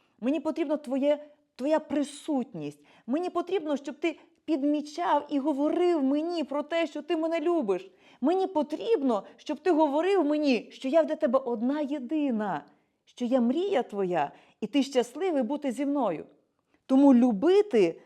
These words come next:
любов неможливо чимось замінити. Її не можна замінити будинком, е, дорогою шубою чи телефоном, чи діамантами, чи якимись речами.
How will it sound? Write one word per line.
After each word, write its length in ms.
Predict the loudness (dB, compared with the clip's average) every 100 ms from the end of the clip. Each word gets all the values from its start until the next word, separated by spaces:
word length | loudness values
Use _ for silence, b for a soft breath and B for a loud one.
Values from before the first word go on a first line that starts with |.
| B B -2
любов 560 | 0 0 4 4 4
неможливо 720 | 2 2 2 0 -2 -2 -2
чимось 360 | -2 -2 -2 -2
замінити. 380 | -4 -4 -4 -4
Її 200 | -4 -2
не 120 | -2
можна 320 | -4 -2 -2
замінити 420 | 0 0 0 0
будинком, 680 | -2 -4 -4 -4 -2 -2 -2 B B -6
е, 300 | -2 0 -2
дорогою 500 | -2 0 0 0 -4
шубою 520 | -6 -8 -4 -4 -4
чи 160 | -6 -8
телефоном, 720 | -4 -2 -2 -2 -4 -4 -8
чи 320 | -6 -4 -4 B -8
діамантами, 680 | 0 2 2 -2 -4 -4 -4
чи 120 | -6
якимись 380 | -8 -6 -6 -8
речами. 420 | -8 -4 -4 -4